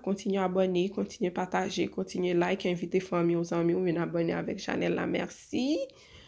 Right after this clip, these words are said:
oke. E la m vide l nan makawoni an. M te mete l nan... Si kivèt sa, epi n ap melanje l, oke. Menm lè w ap melanje l lan, lè w te ka mete fwomaj ladan l, men mwen menm m pa mete paske m mete ase fwo,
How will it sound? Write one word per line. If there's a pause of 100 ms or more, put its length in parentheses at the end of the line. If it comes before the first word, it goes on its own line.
(280)
oke.
E
la
m
vide
l
nan
makawoni
an.
M
te
mete
l
nan... (1300)
Si
kivèt
sa,
epi
n
ap
melanje
l,
oke. (120)
Menm
lè
w
ap
melanje
l
lan,
lè
w
te
ka
mete
fwomaj
ladan
l,
men
mwen
menm
m
pa
mete
paske
m
mete
ase
fwo,